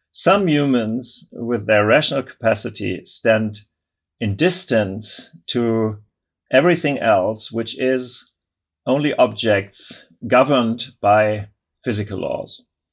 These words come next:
So you could say this, this mindset is actually, it's an embodiment of narcissism.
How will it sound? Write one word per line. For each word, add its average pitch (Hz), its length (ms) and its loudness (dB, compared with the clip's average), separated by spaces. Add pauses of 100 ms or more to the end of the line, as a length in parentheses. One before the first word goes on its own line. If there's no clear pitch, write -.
(580)
So - 120 -2
you 143 140 4
could 160 180 -4
say 147 200 4
this, 131 380 0
this 117 180 -4
mindset 131 640 2
is 120 480 0 (200)
actually, 104 640 -2 (240)
it's - 120 -10
an 120 80 -4
embodiment 117 460 2
of 101 100 -6
narcissism. 131 840 -2